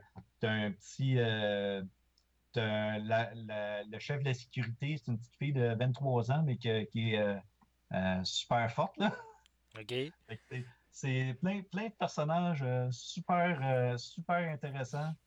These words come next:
Speaker 1: euh, avec des, euh, j'en, j'en parle là, parce qu'on parlait des effets spéciaux de, de Enterprise, mais les effets
Speaker 2: Non,
Speaker 1: spéciaux
Speaker 2: Discovery,
Speaker 1: de
Speaker 2: tu veux
Speaker 1: The
Speaker 2: dire.
Speaker 1: Orville, euh, excuse, de Discovery, mais, euh, The Orville, là,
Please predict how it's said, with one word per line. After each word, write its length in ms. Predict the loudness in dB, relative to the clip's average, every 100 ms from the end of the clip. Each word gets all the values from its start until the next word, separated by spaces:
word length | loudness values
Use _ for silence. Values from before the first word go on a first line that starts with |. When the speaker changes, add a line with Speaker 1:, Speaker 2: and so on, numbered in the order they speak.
| _ _ _ -8
Speaker 1:
euh, 300 | -2 0 0 -2
avec 380 | -2 0 2 4
des, 260 | 4 4 0 _ _ _
euh, 260 | 0 2 2
j'en, 260 | 2 0 2
j'en 260 | 2 2
parle 280 | 2 2 0
là, 140 | -4 -6
parce 160 | -8 -6
qu'on 140 | -4
parlait 280 | 0 0 0
des 220 | -2 -2
effets 180 | -4 -4
spéciaux 520 | -4 -6 -6 -4 -2
de, 520 | 0 2 2 2 0 2 0 -2 _ _ _ _ -2
de 100 | 2
Enterprise, 840 | 4 2 2 4 4 2 -6 -12 _ _ _ _ _
mais 80 | -4
les 360 | 0 0 0 -2
effets 180 | 4
Speaker 2:
Non, 140 | 6 6
Speaker 1:
spéciaux 240 | 4 -2
Speaker 2:
Discovery, 480 | 0 2 2 4 2
Speaker 1:
de 60 | 0
Speaker 2:
tu 80 | -4
veux 80 |
Speaker 1:
The 40 | 0
Speaker 2:
dire. 80 | 2
Speaker 1:
Orville, 360 | 0 -2 -6 -2 0
euh, 140 | 0
excuse, 360 | 0 -4 -4 -2
de 220 | -2 -2
Discovery, 600 | -4 -6 -2 -2 -2 -6 -8 -14 _ _ _ -4
mais, 240 | -2 2
euh, 520 | 2 2 2 2 0 -2 -6 _ 0
The 40 | 4
Orville, 600 | 4 4 2 -2 -2 -4
là, 220 | -4 -4